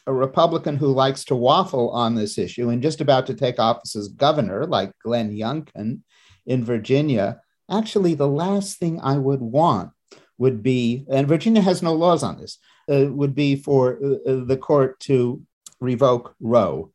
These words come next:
Then all the Republican base would say, "We've got to pass an anti, uh, abortion law." Then all of the suburbs, which began to tilt back towards Republicans, like in Loudoun County,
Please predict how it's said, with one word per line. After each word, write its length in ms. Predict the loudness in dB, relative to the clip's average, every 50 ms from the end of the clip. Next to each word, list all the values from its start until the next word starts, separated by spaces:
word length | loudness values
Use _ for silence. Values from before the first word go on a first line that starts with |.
| _ _ _ _ _ _ _ _ _
Then 280 | -2 0 2 2 2 2
all 260 | 4 6 6 6 6
the 100 | 6 4
Republican 640 | 4 2 2 2 2 2 2 0 -2 -2 -2 -4 0
base 640 | 0 2 2 2 0 -2 -4 -4 -8 -8 -10 -8 -4
would 240 | -2 -2 -2 0
say, 160 | 0 2 2 2
"We've 180 | 2 0 2
got 140 | 4 2 2
to 80 | 2 2
pass 280 | 0 0 0 0 -2
an 100 | -2 0
anti, 400 | 0 -2 -2 0 0 0 0 -2 -4 -4 -2
uh, 280 | 0 0 0 -2 -2 -4
abortion 540 | -4 -2 0 0 0 0 -4 -6 -10 -10 -10
law." 340 | -10 -6 -6 -4 -4 -6 -10 -14 _ _ _ _ _ _ _ _ _ _ _
Then 320 | 0 2 4 4 4 2 2
all 300 | 4 6 6 6 6 4
of 140 | 4 4 0
the 100 | 0 0
suburbs, 600 | 2 4 4 4 4 4 4 2 2 2 0 -2
which 220 | -4 -4 -4 -6
began 400 | -8 -4 -2 0 0 0 0 0
to 100 | 0 -2
tilt 380 | 0 2 4 4 4 2 2 -6 -18 _ _
back 340 | -2 -2 -2 -8 -12 -18 -14
towards 400 | -4 0 2 2 2 0 -2 -4
Republicans, 760 | -4 -4 0 2 2 2 2 0 -2 -2 -2 -2 -2 -2 -2
like 220 | -2 -2 -2 -2 -4
in 140 | -6 -4
Loudoun 340 | -2 0 0 0 -2 -4 -8
County, 580 | -8 -8 -6 -4 -4 -6 -6 -8 -8 -10 -10